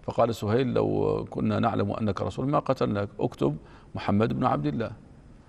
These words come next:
فقال سيدنا النبي صلى الله عليه وسلم سيدنا علي: "امحو رسول الله، اكتب محمد، من هذا ما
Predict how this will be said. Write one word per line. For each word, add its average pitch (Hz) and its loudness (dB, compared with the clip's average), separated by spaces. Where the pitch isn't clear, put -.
فقال 156 0
سيدنا 113 0
النبي 101 0
صلى - -8
الله - -6
عليه 104 -6
وسلم 117 -2
سيدنا 107 0
علي: 131 0
"امحو 147 4
رسول 151 2
الله، 85 -4
اكتب - -2
محمد، - 0
من 87 -4
هذا 110 2
ما 117 4